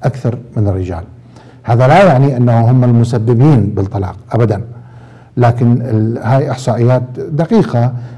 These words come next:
أنه اللي يقوم بطلب الطلاق وبفايل الديفورس وروحه للمحامي وطلب ال-، المشي بهاي ال-، العملية هو النساء أكثر من الرجال ب-،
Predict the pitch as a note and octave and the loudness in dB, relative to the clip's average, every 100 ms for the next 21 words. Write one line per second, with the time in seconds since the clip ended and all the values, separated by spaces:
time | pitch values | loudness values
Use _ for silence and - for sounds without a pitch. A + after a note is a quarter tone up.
0 | - C3+ C3+ B2 C3+ C#3 C3 A#2+ B2 A#2+ | -6 -2 0 0 0 -4 -2 0 2 0
1 | B2 G3 E3+ B2 - A#2+ A#2+ - G3 G#3+ | 0 0 2 0 0 0 -2 -4 0 0
2 | B2+ - A#2+ A2+ A2+ A#2 A2+ G#2 A#2+ A2+ | 0 0 0 2 0 -2 -6 -2 -2 -2
3 | A#2 - - - - - D3+ E3+ E3+ C#3+ | -4 -12 -20 -20 -20 -4 0 4 4 4
4 | C3+ B2 B2 B2+ B2+ B2+ A#2+ A#2+ A2 A2 | 2 2 0 2 2 0 -2 -4 -2 -2
5 | A2 B2+ C#3 A#2+ C3 D3+ - D3+ D3+ D3 | -2 -6 -8 -6 -2 -2 0 0 0 -2
6 | - C#3 C3 C#3 C#3+ C#3+ C3+ - - - | -2 -2 0 0 -2 -4 -6 -12 -20 -20
7 | - - A#2 A2+ A#2 A#2 D#3 D3 E3 G3+ | -14 -4 0 0 0 0 0 0 -2 -6
8 | D#3 F#3+ C#3+ D3+ - D3 C3+ B2 C3+ C3+ | -6 -4 -2 -2 0 0 2 2 2 2
9 | D3+ C#3 C3+ A#2+ B2+ C#3 E3 - - - | 0 -2 -4 -2 0 0 -2 -6 -18 -20
10 | - B2+ A#2 A#2+ A#2+ A#2+ C#3+ E3 A#2 - | -6 -2 0 2 0 0 0 0 -2 -12
11 | - - - - - C3+ - A#2+ A2+ A#2+ | -20 -20 -20 -10 -6 -6 -4 -4 0 0
12 | A#2+ A#2 A2+ C#3 D#3 D#3+ B2 B2 C3 | 0 0 0 0 0 -2 -2 0 0